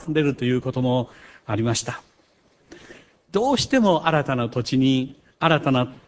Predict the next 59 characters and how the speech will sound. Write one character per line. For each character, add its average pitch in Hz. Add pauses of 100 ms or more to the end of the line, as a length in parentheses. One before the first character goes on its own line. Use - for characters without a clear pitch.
建 156
物 143
が 127
必 -
要 160
と 131
な 139
っ 139
た 123
と 127
こ 139
ろ 135
に、 131 (580)
本 202
当 202
に 190
今 180
思 147
い 160
返 151
し 131
て 139
も 127
不 -
思 120
議 143
な 131
導 123
き -
で、 135 (500)
こ 151
の 135
土 -
地 139
が 139
示 147
さ 151
れ、 131 (400)
ま 160
た 151
そ 160
の 151
持 143
ち 175
主 160
と 151
の 143
不 -
思 -
議 156
な 135
出 123
会 135
い -
が 135 (160)
与 123
え 120
ら 120
れ、 123